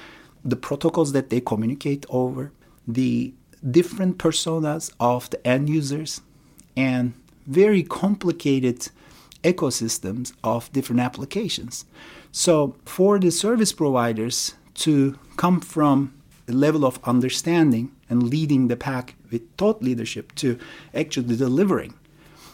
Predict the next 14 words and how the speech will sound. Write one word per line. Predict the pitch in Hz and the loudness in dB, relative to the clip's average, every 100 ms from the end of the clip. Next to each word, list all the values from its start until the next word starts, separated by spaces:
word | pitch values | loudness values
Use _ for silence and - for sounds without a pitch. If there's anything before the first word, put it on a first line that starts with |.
| - - | -20 -16
these, | 120 117 113 110 107 - | -4 0 0 -2 -6 -6
uh, | 110 95 | -6 -6
solutions | - 127 170 190 107 110 - | -4 0 2 2 -2 -6 -8
to | - | -4
the | 110 | 0
home, | 185 226 - - - - - - | 4 4 4 -6 -20 -20 -20 -2
there's | 139 139 - | 2 2 0
quite | - 175 175 | -2 4 4
a | 143 | 4
bit | 131 | 4
of | 117 113 - - | 2 0 -8 -2
ecosystem | 123 123 131 123 - - 110 110 - - _ | -2 0 -4 -4 -4 0 -2 -2 -10 -20 _
solution | - - 127 143 117 107 | -6 -2 0 0 -2 -2
building | 95 87 101 | -4 -6 -8